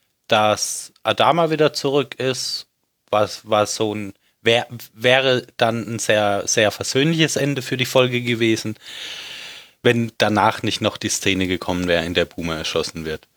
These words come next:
Ähm, also insgesamt fand ich es eine starke Folge, nicht ganz so gut wie Mario, weil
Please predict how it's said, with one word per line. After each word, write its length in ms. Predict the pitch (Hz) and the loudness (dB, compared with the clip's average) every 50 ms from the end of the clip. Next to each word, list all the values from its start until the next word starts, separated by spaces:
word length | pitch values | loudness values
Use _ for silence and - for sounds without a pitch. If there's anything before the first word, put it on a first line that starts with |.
| _ _ - - _ _ _ _ _ | _ _ -20 -20 _ _ _ _ _
Ähm, 540 | - 90 92 92 92 92 90 90 90 87 87 _ _ _ _ _ _ _ _ _ _ _ _ _ _ _ _ _ _ _ _ _ - - | 2 4 4 4 4 2 -2 -2 -4 -6 -8 _ _ _ _ _ _ _ _ _ _ _ _ _ _ _ _ _ _ _ _ _ -8 -6
also 140 | - 127 - 127 | -4 -4 0 0
insgesamt 680 | 143 127 113 - 123 107 123 113 113 107 _ - - _ _ _ _ _ _ _ | 0 0 0 -2 -2 0 0 0 0 -4 _ -12 -16 _ _ _ _ _ _ _
fand 220 | - 135 139 147 | -2 -2 0 0
ich 120 | 156 - - | -6 -8 -10
es 100 | - - | -8 -6
eine 200 | 135 123 113 - _ _ | -6 -6 -6 -6 _ _
starke 440 | - - - 113 120 139 139 - 135 | -6 -2 0 4 2 4 4 2 2
Folge, 420 | - 143 135 135 131 135 139 131 | 4 4 4 4 4 2 0 0
nicht 320 | 135 131 127 120 - - _ _ _ _ _ _ - _ - _ _ _ _ | 0 -2 -4 -4 -6 -10 _ _ _ _ _ _ -18 _ -18 _ _ _ _
ganz 240 | - 127 151 156 - | 2 2 2 4 0
so 80 | - 160 | -2 -2
gut 240 | - 143 139 - | -2 -4 -6 -4
wie 80 | - 123 | -4 -2
Mario, 640 | 117 117 120 123 123 120 120 120 120 117 117 117 113 _ _ _ _ _ _ _ _ _ | 0 2 2 2 2 2 0 0 0 0 -2 -4 -8 _ _ _ _ _ _ _ _ _
weil 560 | _ 104 104 107 110 110 110 107 107 110 104 | _ -6 -4 -4 -4 -4 -4 -4 -6 -8 -8